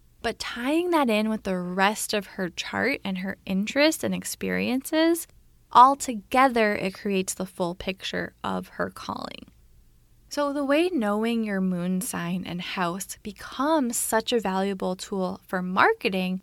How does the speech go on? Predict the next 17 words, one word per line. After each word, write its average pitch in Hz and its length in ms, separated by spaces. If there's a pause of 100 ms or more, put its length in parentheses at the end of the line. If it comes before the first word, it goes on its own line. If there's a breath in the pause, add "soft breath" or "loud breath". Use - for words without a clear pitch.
(240)
is 233 160
that 233 160
you're 233 100
able 262 300
to - 240
empathize 294 840 (240)
and, 202 400
in 196 100
other 240 280
words, 196 340 (240)
get 247 140
into 277 280
the 220 120
hearts 202 520
and 185 220
minds 180 540 (100)
of 180 240